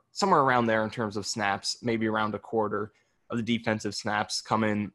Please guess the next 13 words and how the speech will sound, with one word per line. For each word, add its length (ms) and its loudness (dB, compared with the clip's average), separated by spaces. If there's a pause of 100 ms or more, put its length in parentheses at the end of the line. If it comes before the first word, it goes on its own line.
you 60 -12
know, 280 -8
in 120 -4
nickel 300 -2
and 100 -8
dime 300 -2
situations, 960 -4
maybe 400 -8
in 80 -10
the 60 -14
slot 520 2 (300)
sometimes, 720 0
to 360 -4